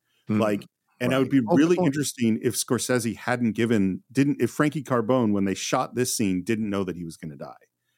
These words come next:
Speaker 2: That would have been a great, I'm not saying that's true. I'm saying that would be an interesting directorial choice.
Speaker 1: Mm, yeah.
Speaker 2: Uh, as you mentioned before, uh, Maury's wife comes to Henry and Karen because he hasn't come home, and he always comes home.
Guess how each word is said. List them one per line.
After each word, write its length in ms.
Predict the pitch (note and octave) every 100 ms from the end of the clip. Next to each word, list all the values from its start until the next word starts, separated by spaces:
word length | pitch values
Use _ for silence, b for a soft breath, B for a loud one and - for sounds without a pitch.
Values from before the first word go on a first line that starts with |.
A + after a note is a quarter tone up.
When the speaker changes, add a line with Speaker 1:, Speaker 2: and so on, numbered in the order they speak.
| _ -
Speaker 2:
That 120 | A#2
would 100 | A2+
have 60 |
been 100 | G2+ F#2
a 40 |
great, 300 | D#2+ F#2 E2 _ -
I'm 120 | C3
not 180 | D#3 C3+
saying 200 | F#3 C#3
that's 180 | B2 -
true. 220 | - A2+
I'm 120 | F2+
saying 200 | - G#2
that 80 | G2
would 100 | F2+
be 80 | F#2+
an 120 | F2+
interesting 360 | G#2+ - - F#2
directorial 480 | F2+ - F2+ E2 D2+
choice. 360 | - B1 - G#2+
Speaker 1:
Mm, 300 | A2 G2 D2 - _
yeah. 300 | - D2+ C2 -
Speaker 2:
Uh, 260 | A#2 G#2+ - -
as 160 | C3+
you 60 | C3
mentioned 240 | C3 A#2 B2
before, 500 | - F#3 F3 E3 - _ _
uh, 220 | - G2+ F#2
Maury's 380 | A2+ B2 A2+
wife 260 | A#2 B2+ D3
comes 260 | - B2 A#2+
to 80 | A2
Henry 240 | A#2+ A#2+
and 120 | A2
Karen 300 | A2 A#2+ D#3+
because 460 | D#3+ F#2+ G2 F#2+ -
he 80 | F2+
hasn't 220 | F2+ B2
come 120 | D3
home, 320 | F3+ C4 C3 -
and 120 | A2+
he 160 | C3+ -
always 280 | F#3 D4 B3
comes 220 | - D#2+
home. 260 | C#2+ -